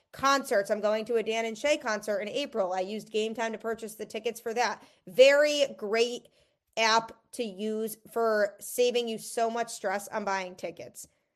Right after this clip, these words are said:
Game Time is the only ticketing app that gives you complete peace of mind with your purchase. They're obsessed with finding ways to help you save money on tickets. Game Time has deals on tickets right up to the start of the event, and even an hour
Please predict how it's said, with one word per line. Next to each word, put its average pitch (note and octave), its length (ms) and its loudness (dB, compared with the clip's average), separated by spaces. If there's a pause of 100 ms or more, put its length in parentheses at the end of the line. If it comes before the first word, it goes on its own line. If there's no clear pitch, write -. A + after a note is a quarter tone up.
(260)
Game E4 220 0
Time G4 220 0
is D#4 120 -4
the E4 240 -2
only C#4 360 2
ticketing C4+ 480 0
app C#4+ 220 2
that B3+ 160 -2
gives B3 180 -4
you B3+ 80 -8
complete C#4 500 -8
peace B3 380 -8
of A3 200 -6
mind G#3 300 -2
with G#3+ 140 -4
your G3+ 120 -2
purchase. - 680 -12 (340)
They're D4+ 180 8
obsessed D4+ 680 0
with F4+ 160 -4
finding C#4 340 0
ways A#3+ 280 2
to B3+ 100 -6
help B3 180 0
you A#3+ 120 -10
save A#3+ 280 2
money G#3+ 280 -2
on G#3 140 -2
tickets. - 500 -8 (340)
Game D#4+ 240 2
Time G4+ 260 2
has E4+ 220 0
deals B3 340 2
on C4+ 160 -2
tickets B3+ 400 0
right G#3 320 0
up D4 140 2
to E4 100 -8
the C#4+ 80 -4
start A3+ 340 0
of G#3+ 100 -4
the A#3 140 -2
event, F#3+ 440 -6 (180)
and C4 160 -6
even F#4 240 0
an E4+ 120 -2
hour C#4+ 380 2